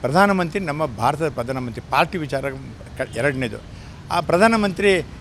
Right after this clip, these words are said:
"ಏ, ನನ್ನ ಅಪ್ಪನ ಹಣೆ ಇವ್ನು ಗೆದ್ದು ಬರಲ್ಲ, ಇವ್ನು ಮಾಡ್ತಿರೋದು ಸುಳ್ಳು", ಕೆಟ್ಟ ಕೆಟ್ಟ ಭಾಷೆಯಲ್ಲಿ ಮಾತಾಡ್ತಾರೆ. ಆ ರೀತಿ ಮಾಡಿದ್ರೆ ಈ ಬಗ್ಗೆ ಕೆಲಸ ಏನು? ನಾನು ಯಾವ ಪಕ್ಷಕ್ಕೆ ಸೇರಿಲ್ಲ.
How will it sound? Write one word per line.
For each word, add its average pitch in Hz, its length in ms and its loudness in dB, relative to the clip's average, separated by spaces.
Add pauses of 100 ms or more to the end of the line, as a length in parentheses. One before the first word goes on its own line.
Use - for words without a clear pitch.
(100)
"ಏ, 175 180 2
ನನ್ನ 165 280 0
ಅಪ್ಪನ 185 240 4
ಹಣೆ 185 160 8
ಇವ್ನು 170 240 0
ಗೆದ್ದು 156 200 -2
ಬರಲ್ಲ, 139 320 4 (760)
ಇವ್ನು 156 160 2
ಮಾಡ್ತಿರೋದು 165 460 4
ಸುಳ್ಳು", 160 460 2 (480)
ಕೆಟ್ಟ 165 240 -2
ಕೆಟ್ಟ 220 220 4
ಭಾಷೆಯಲ್ಲಿ 156 440 0
ಮಾತಾಡ್ತಾರೆ. 120 580 -6 (320)
ಆ 165 120 8
ರೀತಿ 180 180 2
ಮಾಡಿದ್ರೆ 165 680 -2
ಈ 135 80 -8
ಬಗ್ಗೆ 117 460 -10
ಕೆಲಸ 139 220 -2
ಏನು? 131 260 0 (380)
ನಾನು 139 380 2
ಯಾವ 127 300 4
ಪಕ್ಷಕ್ಕೆ 147 420 -4
ಸೇರಿಲ್ಲ. 135 420 0